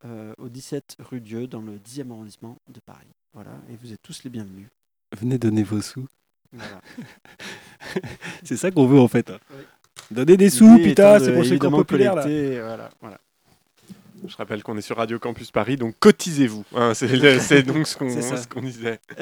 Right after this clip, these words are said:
Speaker 2: <laughs> Donnez vos sous pour des objets super cool quand même, parce
Speaker 1: Ouais.
Speaker 2: qu'il y a vraiment des planches qui sont
Speaker 1: Mm.
Speaker 2: vraiment, vraiment dingues.
Speaker 1: Bah, le, en fait,
Speaker 2: Je
Speaker 1: on a
Speaker 2: donnerai
Speaker 1: fait
Speaker 2: pas de
Speaker 1: le
Speaker 2: nom, parce que les autres, ils vont être jaloux.
Speaker 1: Non,
Speaker 2: Donc,
Speaker 1: on, on
Speaker 2: euh,
Speaker 1: donne pas de
Speaker 2: mais
Speaker 1: nom,
Speaker 2: il y en
Speaker 1: mais
Speaker 2: a
Speaker 1: on a
Speaker 2: qui
Speaker 1: quand même fait le choix, euh,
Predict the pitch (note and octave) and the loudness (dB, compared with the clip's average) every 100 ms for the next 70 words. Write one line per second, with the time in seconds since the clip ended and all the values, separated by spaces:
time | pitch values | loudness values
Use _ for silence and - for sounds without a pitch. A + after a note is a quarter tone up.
0 | - - - - G3 D#3 E3 D3 D#3 - | -12 -14 -18 -12 -4 2 4 4 0 0
1 | A#3+ E3+ C#3 C3 C#3 A#2+ E3+ - F3 E3+ | -2 -2 -2 -2 -4 -4 -8 -8 -12 -12
2 | E3 G#3+ G3+ E3 G3+ E3 A#2+ A#2+ A#2 A#2+ | -12 -12 -12 -14 -14 -14 -16 -14 -10 -8
3 | B2+ D#3 B2+ A#2 - D#3 D3+ - A#2 - | -8 -8 -8 -10 -10 -14 -14 -16 -16 -14
4 | G#2+ G2 _ B2+ A#2 G#2+ A2+ C3 C3 C3+ | -16 -18 _ -18 -18 -18 -14 -12 -12 -14
5 | G#2+ A2+ A2+ A2+ A2 G#2 _ _ _ _ | -16 -16 -16 -16 -18 -20 _ _ _ _
6 | _ _ _ - A2+ A#2 A2 A#2 A#2 - | _ _ _ -12 -8 -6 -8 -8 -10 -10
7 | D#3 B2+ B2+ C#3+ D3 E3+ F3 C3+ D3+ D3 | -8 -4 -4 0 0 0 -2 -4 -6 -8
8 | A2+ A#2+ A2 B2+ C#3 _ _ A#2 C3 C3 | -12 -12 -12 -12 -14 _ _ -14 -12 -8
9 | A#2 A2+ A2+ C3 E3+ E3+ A#2+ A#2+ B2+ - | -8 -6 -6 -6 -6 -6 -10 -8 -10 -10
10 | B2 C3 C#3 C#3 D3+ D3+ - C3 A#2+ - | -8 -6 -6 -6 -8 -10 -10 -12 -12 -14
11 | - C3 C#3+ D#3 C3+ A2+ A2 A2+ | -12 -10 -10 -12 -16 -16 -14 -16